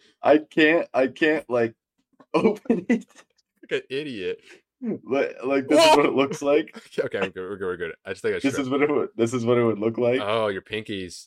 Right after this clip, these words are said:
Speaker 2: Okay.
Speaker 1: So if I pull it, I feel strength, like,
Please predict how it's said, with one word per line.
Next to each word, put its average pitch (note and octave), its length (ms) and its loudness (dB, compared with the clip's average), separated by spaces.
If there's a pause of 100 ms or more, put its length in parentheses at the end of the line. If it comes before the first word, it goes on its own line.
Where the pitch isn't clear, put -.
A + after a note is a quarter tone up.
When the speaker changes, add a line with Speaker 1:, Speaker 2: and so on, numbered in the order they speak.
Speaker 2:
Okay. E2 300 -10 (140)
Speaker 1:
So A2+ 320 4
if A2+ 120 -2
I A#2 160 6 (200)
pull B2 240 2
it, D3+ 180 2 (420)
I A2+ 100 0
feel A2+ 420 -2 (320)
strength, A2+ 320 -2
like, F2+ 280 -4